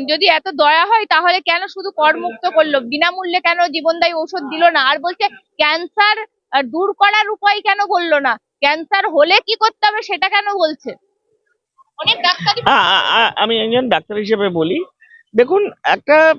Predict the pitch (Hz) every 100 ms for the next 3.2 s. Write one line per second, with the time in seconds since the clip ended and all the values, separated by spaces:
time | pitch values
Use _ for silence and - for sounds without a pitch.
0 | - 269 262 359 359 359 - 285 262 208
1 | 196 247 294 311 302 262 262 247 269 254
2 | 269 262 - 247 214 185 202 180 170 139
3 | 160 170